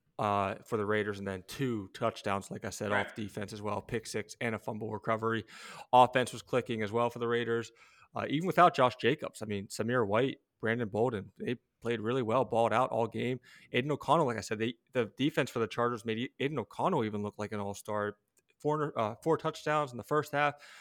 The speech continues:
Speaker 1: two to rookie without, uh, two to rookie wideout, wideout, excuse me, Trey Tucker, uh, tight end Michael Mayer, and veteran wideout Jakobi Meyers as well. The whole team, uh,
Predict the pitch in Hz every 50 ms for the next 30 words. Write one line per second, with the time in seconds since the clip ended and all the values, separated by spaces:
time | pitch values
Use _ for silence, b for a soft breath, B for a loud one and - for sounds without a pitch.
0 | B B B B _ - 165 165 156 151 151 143 - 147 143 139 143 127 120 -
1 | - - 120 127 127 - 120 120 110 104 104 b b b b b _ - - 180
2 | 175 156 160 151 - 147 120 - 123 123 135 123 110 107 104 - - 117 127 147
3 | 151 135 117 107 110 110 - - 120 113 113 101 - - 127 120 - 123 117 -
4 | - 120 120 120 - _ _ _ - 120 113 107 104 113 - - - - - 143
5 | 143 139 - 127 127 127 123 123 - 107 120 120 120 - 123 113 113 113 113 113
6 | 113 113 - 110 110 107 107 104 - - 107 110 110 110 113 110 110 104 104 -
7 | - 113 113 107 104 110 - - 104 104 104 - B B B B B B - 123
8 | - - 117 113 104 110 107 104 - 104 107 107 107 110 110 107 - - 110 104
9 | 107 110 110 110 107 113 107 - - 147 151 147 147 - - 135 135 131 131 123
10 | - B B B B B B B B B B B B - 107 107 107 107